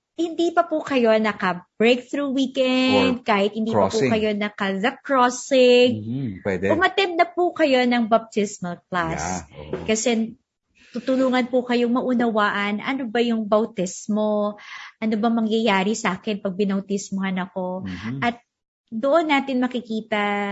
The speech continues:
Speaker 1: ang, yun, the, the why of baptism. So,
Speaker 2: Mm.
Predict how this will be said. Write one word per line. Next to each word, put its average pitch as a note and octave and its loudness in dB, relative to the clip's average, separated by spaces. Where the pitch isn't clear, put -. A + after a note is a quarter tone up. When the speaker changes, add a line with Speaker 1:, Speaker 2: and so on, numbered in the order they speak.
Speaker 1:
ang, B3+ 0
yun, G#3+ -2
the, G#3+ 0
the B3 2
why B3+ 4
of A3 0
baptism. F#3+ -4
So, A3 -2
Speaker 2:
Mm. F3+ -12